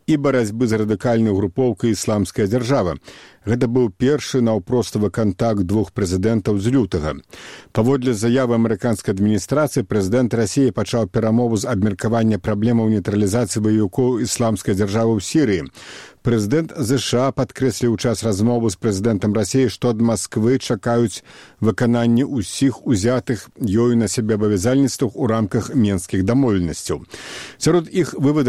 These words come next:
расійскіх войскаў, узбраення, ваеннай тэхнікі з тэрыторыі Украіны. Прэзідэнты дамовіліся пра тое, што дзяржсакратар З Ш А і міністр замежных спраў Расіі правядуць сустрэчу, на якой будуць абмяркоўвацца захады барацьбы з радыкальнымі групоўкамі на Блізкім Усходзе.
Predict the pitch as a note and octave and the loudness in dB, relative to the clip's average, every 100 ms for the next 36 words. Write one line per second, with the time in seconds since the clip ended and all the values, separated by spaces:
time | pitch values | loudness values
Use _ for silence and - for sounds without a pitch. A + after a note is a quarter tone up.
0 | B2 - B2+ - A2 A#2 D3 C#3+ - B2 | 0 0 -2 -2 -4 2 2 2 0 0
1 | F#2+ G2 A2 C3+ C#3+ C3 A2 A2 A2 G#2+ | 0 0 2 4 4 2 2 2 2 0
2 | F2+ C#3+ C3 A#2 A#2 - A2+ G#2 A2 F#2+ | 0 -2 0 -2 -2 -2 -2 0 0 2
3 | F#2+ F2 A2 G2+ F2 D#2 D2 - - - | 2 0 0 0 0 -4 -10 -18 -20 -20
4 | - _ - A#2 G2 C3+ A#2 A2+ A#2+ C3 | -20 _ 0 2 2 0 0 0 0 2
5 | B2 G#2+ A#2 A#2+ G#2 D3 A#2+ - G#2 A2+ | 0 0 -2 -2 0 0 0 0 0 0
6 | A2+ - A2 G#2 B2 G2 G#2+ - C3 B2+ | 0 -2 -4 -2 -2 0 0 0 0 2
7 | A2 A2 A#2+ - G#2 G2 A2+ G#2 G#2 F#2+ | 4 2 2 0 0 2 2 0 -2 -4
8 | - A#2+ G#2+ G#2 - C#3+ C#3 G#2 A2 A2 | -2 0 2 0 0 2 0 2 0 2
9 | B2 - A2 - G#2 C3+ - E3+ C3 - | 0 0 -6 -4 -2 -2 0 0 -2 -8
10 | - - - A2+ A2 - E3+ C3 C#3 D3+ | -20 -10 0 2 2 2 2 2 0 0
11 | C3 A2 A#2+ - C#3 B2+ A#2+ - B2+ B2 | 0 2 0 0 0 0 -2 -2 0 0
12 | G#2 A#2+ B2+ B2+ A2+ G#2+ A2 G2 G2 B2+ | 0 -2 0 0 0 2 0 0 0 0
13 | C#3 G2 G#2 G#2 - B2 A#2+ A#2+ G#2 G#2+ | 0 -2 -2 -2 0 0 2 2 2 0
14 | - B2+ G#2 A#2+ A#2 A2 A2+ G2 B2+ A#2+ | 0 -2 0 2 2 2 0 0 0 0
15 | - E3 F#2 D2+ | 2 0 0 -4